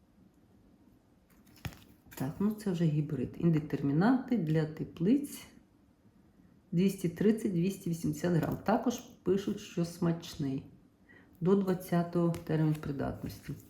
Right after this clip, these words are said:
М? Вже термін придатності, може, це проходили, дуже гарно все росте. Так, ну, це маленькі пакетики. І... Ну що ж, продовжуємо. Продовжуємо. Але сьогодні я відео хотіла зробити про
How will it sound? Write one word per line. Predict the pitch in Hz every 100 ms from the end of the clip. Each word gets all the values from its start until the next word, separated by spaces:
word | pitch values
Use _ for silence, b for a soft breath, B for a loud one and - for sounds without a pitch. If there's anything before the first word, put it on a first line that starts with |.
| -
М? | 247 294 - - B B B B B B B - - _ _ _ _ _ -
Вже | 190 202
термін | 202 202 196
придатності, | 180 165 165 214 208 180 185
може, | 190 175 -
це | 175
проходили, | - 156 - 320 294 262
дуже | 208 185
гарно | 156 185 185
все | 175 - 165
росте. | 160 - 143
Так, | - 143 - - -
ну, | 220 185 -
це | -
маленькі | 156 151 180 320 -
пакетики. | - 254 247 240 240 - 220 - - - - - -
І... | 208 311 - - - - - _ - _ _ b b b -
Ну | 202
що | 240 - 135
ж, | - -
продовжуємо. | 226 170 104 - - - - -
Продовжуємо. | 165 156 - 139 147 - 233 311 - B B -
Але | 170 175
сьогодні | 175 208 208 202 185
я |
відео | 180 185 165
хотіла | 160 - 160
зробити | 156 156 156 -
про | 151 - 160